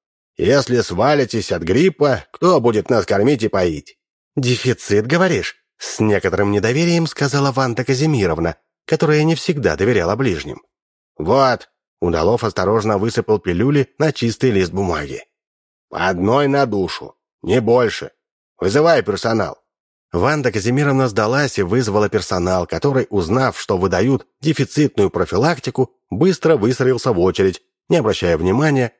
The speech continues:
на нетерпеливый гул торгового зала. Сама Ванда Казимировна тоже приняла пилюлю.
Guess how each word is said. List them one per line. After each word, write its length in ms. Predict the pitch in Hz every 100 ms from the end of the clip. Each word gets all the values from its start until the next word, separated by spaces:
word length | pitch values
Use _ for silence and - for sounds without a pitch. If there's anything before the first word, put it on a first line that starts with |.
| _
на 260 | - 110 160
нетерпеливый 720 | 165 143 127 101 95 117 104
гул 200 | 82 87
торгового 540 | - 80 78 76 78
зала. 320 | 76 76 65 - - _ _ _
Сама 380 | - 90 95 110
Ванда 320 | 98 95 87
Казимировна 680 | 87 78 90 139 135 131 117 _ _
тоже 340 | 127 170 175
приняла 380 | 127 101 104 104
пилюлю. 460 | 104 82 76 69